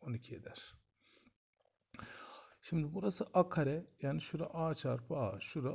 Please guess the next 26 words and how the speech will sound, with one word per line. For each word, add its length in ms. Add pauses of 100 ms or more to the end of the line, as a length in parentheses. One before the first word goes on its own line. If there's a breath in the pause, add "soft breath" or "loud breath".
(120)
A 80
oldu. 420 (340)
E, 200
burası 380
zaten 640
şu 240
uzunluk 640
A'ydı. 480 (140)
O 20
zaman 200
şu 220
uzunluğu 360
A 240
bulduysak 440
şuraya 280
ne 140
kalır? 320
B. 240 (800 loud breath)
Bizim 220
aradığımız 600
ne 80
oldu 260
arkadaşlar? 440
O 60
zaman 300 (100)
A 320